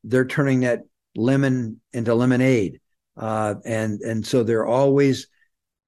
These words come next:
uh, looking at the bright side as opposed to, to the negative. Uh, I'll tell you, if, if you, if there's any negativity that you feel about something, your, your optimism or your hope is gonna,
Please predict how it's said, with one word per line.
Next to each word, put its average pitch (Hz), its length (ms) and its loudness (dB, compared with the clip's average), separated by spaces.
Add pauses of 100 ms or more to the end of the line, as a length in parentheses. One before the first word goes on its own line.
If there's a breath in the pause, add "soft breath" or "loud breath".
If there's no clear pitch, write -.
(140)
uh, 113 300 -2
looking 131 400 2
at 113 100 -4
the 117 80 -6
bright 127 340 0
side 113 580 -4 (320)
as 110 180 -6
opposed 113 400 0
to, 104 260 -8
to 113 140 -8
the 107 120 -8
negative. 120 480 -2 (400)
Uh, 110 160 -6
I'll 113 140 -4
tell 175 220 0
you, 131 240 0 (340 soft breath)
if, 131 240 -2
if - 240 -6
you, 151 200 6
if - 180 -2
there's 127 240 -2
any 185 240 2
negativity 185 880 0 (160)
that 123 280 0
you 139 200 4
feel 165 340 4
about 120 320 0
something, 117 420 -4
your, 120 220 0
your 127 300 2
optimism 123 680 -2
or 117 140 2
your 113 160 2
hope 135 300 0
is 113 100 -6
gonna, 107 340 -6